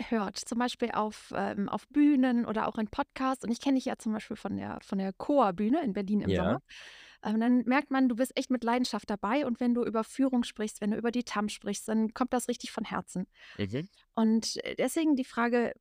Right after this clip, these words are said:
Speaker 1: gibt es einen oder gab es einen bestimmten Moment, als du gemerkt hast, „Boah, das ist meine Leidenschaft, anderen was beibringen, Weiterbildung,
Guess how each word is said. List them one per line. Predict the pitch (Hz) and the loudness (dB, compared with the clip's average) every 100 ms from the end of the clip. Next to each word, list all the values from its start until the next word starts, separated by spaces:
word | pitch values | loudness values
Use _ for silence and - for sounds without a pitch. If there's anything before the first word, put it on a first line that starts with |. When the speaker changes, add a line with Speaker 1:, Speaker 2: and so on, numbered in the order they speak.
| _ | _
Speaker 1:
gibt | - 269 - | -4 0 0
es | 285 - - | -2 -4 0
einen | 226 233 226 | 2 2 2
oder | 220 214 | 0 -2
gab | 240 254 | -2 -2
es | - | -2
einen | 226 | 0
bestimmten | - 240 220 | 0 2 2
Moment, | 214 214 254 233 - | 2 4 4 4 2
als | 226 220 | -2 -2
du | - 214 _ _ | -4 -8 _ _
gemerkt | 214 220 - | -2 0 -2
hast, | 208 - | -4 -4
„Boah, | - 220 | -2 -2
das | 226 - | -2 -6
ist | - | -4
meine | 220 220 | 0 2
Leidenschaft, | 226 226 226 214 - | 2 2 0 -4 0
anderen | 233 226 | 2 4
was | 220 | 0
beibringen, | - 220 233 220 220 220 | -2 0 0 2 2 0
Weiterbildung, | 214 214 247 214 226 208 208 | 0 -2 -2 0 0 0 0